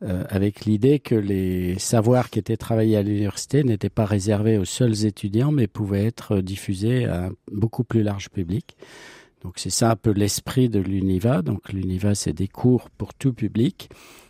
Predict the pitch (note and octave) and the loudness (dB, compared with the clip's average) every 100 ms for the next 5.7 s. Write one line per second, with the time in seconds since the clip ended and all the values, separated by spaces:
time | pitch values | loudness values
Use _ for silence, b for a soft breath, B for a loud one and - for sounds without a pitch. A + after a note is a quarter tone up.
0 | B - F#2 F2 E2 E2+ G#2 - G2 F2 | B -8 -6 -4 -4 -2 -2 0 0 4
1 | B2+ F#3 F#3 G#3 - - - F#2 F2+ - | 4 4 0 -4 -10 -20 -12 -10 -8 -6
2 | A2+ G#2+ F2 E2 F#2 - G2+ - A2 F#2+ | 0 2 2 -2 -4 -6 -4 -2 0 0
3 | F2 G2 - G2+ F#2+ A2 A2+ - - _ | -4 -10 -6 -4 0 0 0 -6 -20 _
4 | - E2+ E2 D2 - F#2 F2+ E2+ - B | -8 -6 -6 -10 -6 -4 -2 -4 -8 B
5 | B B B - G#2 - F#2 | B B B -12 -10 -6 -6